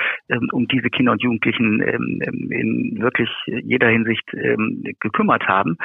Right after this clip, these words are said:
und das auch wollen. Insofern stehen wir wirklich, ähm,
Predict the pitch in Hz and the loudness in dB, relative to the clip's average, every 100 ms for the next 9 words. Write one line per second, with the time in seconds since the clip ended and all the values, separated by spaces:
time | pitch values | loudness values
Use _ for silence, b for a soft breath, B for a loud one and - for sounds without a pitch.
0 | B B - 135 139 - - 110 170 131 | B B -2 0 2 0 0 0 2 2
1 | 123 175 B B - 120 135 156 135 - | 0 -2 B B -4 -2 0 2 2 0
2 | - 147 160 135 127 110 127 - 135 - | 0 2 2 2 2 2 0 0 0 -2
3 | - 131 123 | -6 -2 -2